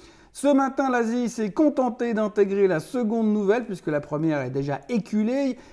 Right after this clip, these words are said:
Les marchés sont donc légèrement en hausse, mais on n'est pas non plus collé dans nos sièges tellement ça monte vite.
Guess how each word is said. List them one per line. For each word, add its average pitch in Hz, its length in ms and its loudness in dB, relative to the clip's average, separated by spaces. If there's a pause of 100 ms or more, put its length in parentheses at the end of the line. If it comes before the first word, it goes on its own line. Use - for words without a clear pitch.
(100)
Les 247 180 4
marchés 233 380 0
sont 202 160 -4
donc 160 180 0
légèrement 233 680 2
en - 20 0
hausse, 185 260 0
mais 185 140 0
on 190 140 0
n'est 156 120 2
pas 190 200 0
non 170 100 0
plus 170 200 -8
collé 160 200 4
dans 165 140 4
nos 147 100 -2
sièges 202 260 -2
tellement 185 260 -2
ça 202 180 -2
monte 208 200 0
vite. 151 280 -4